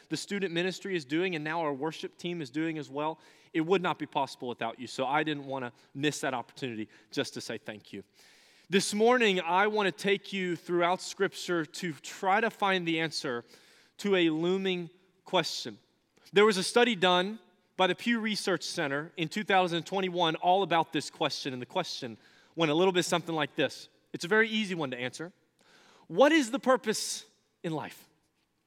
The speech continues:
What is my purpose in life?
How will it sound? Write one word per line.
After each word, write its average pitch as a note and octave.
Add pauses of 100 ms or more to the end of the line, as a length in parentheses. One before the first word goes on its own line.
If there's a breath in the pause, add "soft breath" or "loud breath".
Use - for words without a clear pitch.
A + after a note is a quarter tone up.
(380 soft breath)
What G3+
is F3
my F#3+
purpose - (340)
in C#3
life? A#2